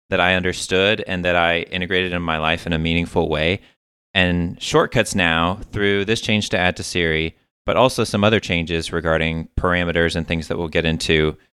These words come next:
maybe in a future episode, just makes everything way more easy to understand. Lots of natural language,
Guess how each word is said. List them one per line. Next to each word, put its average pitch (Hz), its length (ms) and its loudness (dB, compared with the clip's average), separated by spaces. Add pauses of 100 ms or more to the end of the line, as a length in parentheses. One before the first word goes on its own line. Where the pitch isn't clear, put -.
(240)
maybe 80 160 -2
in 80 60 0
a 78 60 0
future - 340 0
episode, 78 640 2 (520)
just 110 180 2
makes 107 200 2 (100)
everything 104 800 0 (260)
way 104 300 2
more 98 220 0
easy 92 280 -2
to 87 100 0
understand. 78 840 -2 (180)
Lots 87 200 -2
of 82 80 -2
natural 85 340 0
language, 101 640 2